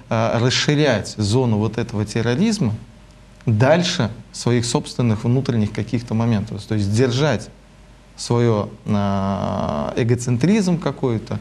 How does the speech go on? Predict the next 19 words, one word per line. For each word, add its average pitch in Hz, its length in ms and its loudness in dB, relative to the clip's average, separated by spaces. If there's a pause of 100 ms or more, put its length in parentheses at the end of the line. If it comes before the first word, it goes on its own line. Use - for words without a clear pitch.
(340)
э, 104 100 0
гордость, 131 760 0
ненависть 117 800 2
и 117 40 -2
так 123 260 -2
далее 170 340 2 (280)
по 127 60 -2
отношению 120 480 0
к - 40 -8
тем 143 200 0
людям, 131 260 0
которым 120 360 -2
ты 117 120 -6
на-, 117 380 0
начинаешь. 120 440 -2 (340)
А 117 120 2
мы 214 160 4
сразу 196 360 2
пытаемся, 156 640 0